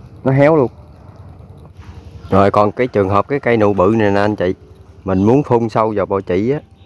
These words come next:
thì anh chị nên phun vào giấc, giấc chiều mát nha. Tại vì anh chị phun vào giấc này nè, nè, đang nắng nè. Đó, em cố tình để nắng em quay tiếp em nói cho anh chị nghe nè. Nắng nè anh chị phun ha, nhưng mình không biết cái mình phun vào giấc trưa này nè.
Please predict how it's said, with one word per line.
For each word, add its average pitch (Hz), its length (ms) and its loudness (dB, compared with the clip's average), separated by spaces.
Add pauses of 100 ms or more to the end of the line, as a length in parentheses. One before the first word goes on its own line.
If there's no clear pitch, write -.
(280)
thì 95 120 0
anh 101 100 2
chị 202 200 4
nên 113 300 0
phun 110 240 -2
vào 98 200 0
giấc, 120 120 -4 (640)
giấc 139 200 -2
chiều 95 140 4
mát 117 300 -2
nha. 107 200 -4 (640)
Tại 92 100 -2
vì 98 160 4
anh 107 100 2
chị 104 260 4
phun 117 200 0
vào 107 100 4
giấc 123 140 0
này 104 120 0
nè, 92 140 0
nè, 90 220 0
đang 107 200 -2
nắng 123 180 -2
nè. 98 160 -2 (340)
Đó, 101 220 0 (160)
em 95 140 -6
cố 117 120 0
tình 92 380 0
để 92 220 0
nắng 120 280 -2
em 110 140 -4
quay 104 140 0
tiếp 117 240 -2
em 104 140 -2
nói 113 180 0
cho 120 60 0
anh 110 100 -2
chị 90 140 -2
nghe 98 180 0
nè. 87 160 0 (840)
Nắng 117 200 -2
nè 120 80 -2
anh 104 140 -4
chị 104 140 -2
phun 107 220 0 (580)
ha, 117 240 0 (240)
nhưng 110 120 -6
mình 101 100 -2
không 107 120 -4
biết 131 180 2
cái 147 80 -2
mình 101 120 0
phun 110 200 -2
vào 95 120 2
giấc 113 200 -4
trưa 110 180 2
này 98 120 2
nè. 85 120 -2